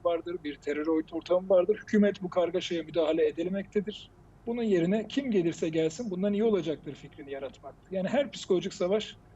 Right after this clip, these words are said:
her darbe daha doğrusu öncelikle bir psikolojik savaştır. Her darbenin öncelikle, e, milleti ikna etmesi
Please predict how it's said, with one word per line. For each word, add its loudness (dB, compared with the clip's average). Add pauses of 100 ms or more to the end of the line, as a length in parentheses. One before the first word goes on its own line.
(120)
her 0
darbe -4
daha -6
doğrusu -10
öncelikle -4
bir -2
psikolojik -2
savaştır. -2
Her 4
darbenin -2 (340)
öncelikle, 0
e, 0
milleti 2
ikna -2
etmesi -4